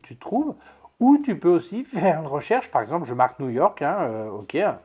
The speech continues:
on va voir, et là, ça me transporte à New York et ça me montre des photos qui sont publiées, euh, à New York. Et quand je clique sur les photos, eh bien, je vais pouvoir avoir l'information de la zone et tout ça, de la photo et tout ça.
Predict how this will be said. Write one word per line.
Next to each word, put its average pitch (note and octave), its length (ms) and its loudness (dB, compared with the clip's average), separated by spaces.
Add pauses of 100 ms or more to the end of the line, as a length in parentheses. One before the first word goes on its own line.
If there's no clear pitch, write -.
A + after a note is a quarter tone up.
(480)
on A2 400 -12
va G#2 60 -14
voir, A#2 400 -2 (100)
et C3+ 160 -2
là, C3 220 6
ça - 160 -4
me D3+ 100 -8
transporte F3 680 -4
à G3 100 0
New D3+ 100 -2
York C#3+ 400 -2 (640)
et E3+ 160 4
ça C#3 240 0
me B2+ 140 -8
montre D3 340 -8
des C3+ 140 -2
photos D3 400 -6
qui - 80 -20
sont G2+ 140 -16
publiées, A2+ 580 -6
euh, G#2 200 -12
à A#2+ 120 -10
New B2 100 -8
York. D#3+ 340 -2 (360)
Et B2+ 100 -6
quand F3+ 160 2
je E3 140 4
clique F#3 320 -2
sur - 160 -4
les C3+ 100 2
photos, C#3 540 0
eh C3 100 -4
bien, B2+ 300 -4 (120)
je A#2+ 140 -6
vais C#3 240 -2
pouvoir B2+ 460 0 (120)
avoir G2+ 320 -12
l'information A#2 680 -8
de B2 100 -6
la G#2+ 160 -2
zone C#3 300 -4
et B2 80 -12
tout - 100 -18
ça, C3+ 240 0
de C#3 60 -4
la A#2+ 80 -4
photo C#3+ 320 -6
et B2+ 40 -6
tout A2 80 -12
ça. G3+ 220 -6